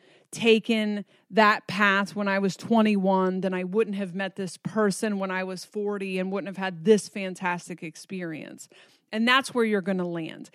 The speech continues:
If you are overthinking every fucking want in your life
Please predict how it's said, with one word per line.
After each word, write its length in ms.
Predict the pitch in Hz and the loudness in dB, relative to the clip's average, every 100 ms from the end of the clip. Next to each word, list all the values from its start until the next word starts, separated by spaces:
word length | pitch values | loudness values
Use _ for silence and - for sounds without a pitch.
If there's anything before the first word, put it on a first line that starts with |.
| - - | -20 -12
If 160 | 214 202 | -10 -2
you 400 | 226 294 302 - | 6 8 6 4
are 520 | 226 214 190 180 175 _ _ | 6 8 8 4 -4 _ _
overthinking 960 | 269 285 233 226 202 233 220 196 196 185 | 4 4 4 2 2 2 2 2 -2 -4
every 380 | - 214 202 202 | -6 -6 -4 -6
fucking 720 | 175 190 180 202 190 180 170 | -4 -6 -4 -6 -6 -8 -8
want 440 | 170 208 202 - - | 0 2 0 -2 -10
in 180 | 202 190 | -6 -2
your 140 | 180 | -2
life 540 | 165 151 120 143 - | -2 -4 -4 -8 -16